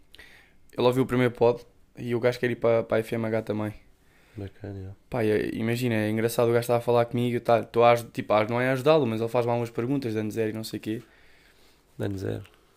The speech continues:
Speaker 1: Yeah. Então, eu não sabia. Pá, mas basicamente, mas tu não, não me disseste logo no início que, que
Speaker 2: É,
Speaker 1: sabias,
Speaker 2: é que
Speaker 1: já
Speaker 2: estava
Speaker 1: mandei
Speaker 2: a
Speaker 1: outro pá, viste?
Speaker 2: Yeah.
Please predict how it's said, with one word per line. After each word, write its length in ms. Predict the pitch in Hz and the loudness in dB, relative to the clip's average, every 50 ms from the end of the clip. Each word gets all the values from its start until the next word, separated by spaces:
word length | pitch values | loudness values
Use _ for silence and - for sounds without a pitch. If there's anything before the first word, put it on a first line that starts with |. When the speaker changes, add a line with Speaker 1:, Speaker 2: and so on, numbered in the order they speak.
| - - | -14 -12
Speaker 1:
Yeah. 200 | - 98 90 - - _ _ _ - _ _ _ _ _ _ _ _ _ _ - | -10 -8 -10 -10 -12 _ _ _ -20 _ _ _ _ _ _ _ _ _ _ -20
Então, 300 | - - - 143 143 - | -14 -10 -8 -8 -8 -8
eu 100 | - 160 160 | -10 -6 -6
não 80 | 175 143 | -6 -4
sabia. 400 | - 139 139 139 135 123 - - - - | -4 -4 -4 -2 -4 -4 -6 -8 2 6
Pá, 200 | 139 123 110 104 | 8 8 8 6
mas 160 | 107 110 110 | 4 0 0
basicamente, 680 | 113 123 127 127 - 131 127 135 139 147 143 - - - - | 0 0 0 0 -2 -4 -2 -2 -2 -4 -6 -10 -14 -18 -12
mas 220 | - 151 160 156 | -6 -6 -6 -2
tu 100 | - 202 | 0 2
não, 120 | 190 196 196 | 2 4 2
não 180 | 190 196 180 180 | 2 0 0 0
me 60 | 180 | 0
disseste 260 | 170 - 185 175 - | 0 0 -2 0 2
logo 140 | - 175 170 | 0 0 2
no 60 | 170 | 0
início 280 | 170 170 175 165 - 165 | -2 -2 -4 -4 -6 -8
que, 280 | - - 165 165 165 160 | -6 -4 -2 -2 -2 -4
que 40 | 139 | -4
Speaker 2:
É, 20 | |
Speaker 1:
sabias, 720 | - - 160 156 156 160 160 156 156 151 156 147 - - | -4 -2 -2 -2 -2 0 0 0 0 0 -4 -6 -10 -14
Speaker 2:
é 20 | - | -14
que 100 | - - | -14 -10
Speaker 1:
já 60 | - | -6
Speaker 2:
estava 200 | - 147 135 135 | -4 -2 0 0
Speaker 1:
mandei 200 | 147 151 147 156 | 2 2 2 2
Speaker 2:
a 40 | 156 | 2
Speaker 1:
outro 140 | 156 - | 0 0
pá, 240 | - - 151 143 139 - _ _ _ _ _ _ | 0 0 0 0 -2 -8 _ _ _ _ _ _
viste? 160 | 143 117 117 110 | -12 -10 -8 -6
Speaker 2:
Yeah. 180 | 104 101 101 | -8 -8 -10